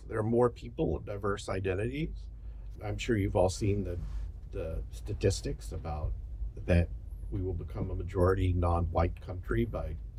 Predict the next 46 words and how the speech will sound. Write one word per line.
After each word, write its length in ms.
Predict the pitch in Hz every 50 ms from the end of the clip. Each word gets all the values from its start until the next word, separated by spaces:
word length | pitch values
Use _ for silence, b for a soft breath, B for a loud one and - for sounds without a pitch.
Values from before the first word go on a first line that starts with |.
| - - - - - -
it 120 | - 87
depends, 320 | - 92 - 117 107 90 - - -
the 60 | 98
year 320 | 98 98 120 139 147 135 117
depends 360 | 101 101 - 131 117 110 101
upon 340 | 110 - 117 107 104 101 98
the 80 | 95 104
demographer 720 | 90 95 95 104 107 113 110 110 101 - - 95 90 92
who's 140 | - - -
making 320 | 104 101 95 - 101 90
the 120 | 87 87 92
estimate, 460 | - 110 - - - - 98 - - - -
but, 160 | 101 98 92 - b b b b b b b b b b b b -
you 80 | 120
know, 200 | 117 101 92 92 95
I've 140 | 98 95 -
seen 400 | - 107 98 98 98 92 90 - -
numbers 440 | - 107 104 98 101 107 95 87 98
as 120 | 92 90
early 280 | 104 95 98 101 101 92
as 100 | 92 -
twenty 300 | - - 113 107 104 104
thirty-five 720 | - - 107 98 98 101 101 110 110 131 143 - 90 - - - - -
that, 240 | - 95 87 85 - - - - 95
that 220 | 98 90 85 - -
the 60 | 101
United 300 | 101 92 95 92 87 85
States 340 | - - 104 95 87 - -
ceases 420 | - - 104 95 - - 92 -
to 100 | - -
be 220 | - - 95 92 95
a 40 | 90
majority 500 | 85 87 - 90 90 92 - - 90 87 82
white 260 | 87 87 87 82 - - - - -
country. 360 | 135 135 127 - - - - -
Still 220 | - - - -
be 180 | 123 127 107 104
the 100 | - 104
white 280 | 110 139 139 127 117 - - - - - - - - - - - - - - - - - -
Northern 340 | 135 139 135 123 113 110 110
European 640 | 110 101 95 90 - 143 151 139 117 98 95 90 - -
would 120 | 101 -
still 240 | - - 127 117 110
be 120 | 104 98
the 100 | 90 92
dominant, 560 | 90 - - 117 143 151 131 90 85 78 -